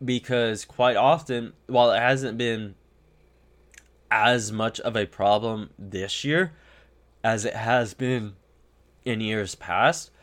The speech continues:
very much just passing too much. You, they, they keep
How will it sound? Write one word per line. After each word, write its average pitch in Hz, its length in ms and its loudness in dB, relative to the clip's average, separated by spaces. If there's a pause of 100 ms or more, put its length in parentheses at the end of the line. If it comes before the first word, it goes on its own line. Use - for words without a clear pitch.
(320)
very 135 280 2
much 147 280 0
just - 360 -6 (1500)
passing 101 600 0
too 92 200 -12
much. - 440 -14 (140)
You, 107 180 -10 (220)
they, 107 360 -4
they 110 160 -4
keep 151 340 -4